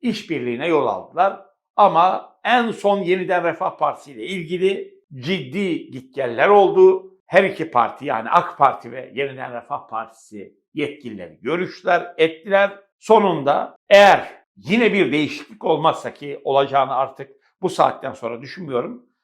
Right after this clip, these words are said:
Sayın Fatih Erbakan'ın açıklamasıyla yeniden Refah Partisi belediye seçimleri esas alınarak değil, Türkiye Cumhuriyeti siyaset ve gelecek adına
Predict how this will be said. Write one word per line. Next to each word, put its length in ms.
Sayın 380
Fatih 360
Erbakan'ın 440
açıklamasıyla 1120
yeniden 540
Refah 400
Partisi 680
belediye 580
seçimleri 640
esas 400
alınarak 480
değil, 340
Türkiye 540
Cumhuriyeti 720
siyaset 640
ve 60
gelecek 440
adına 460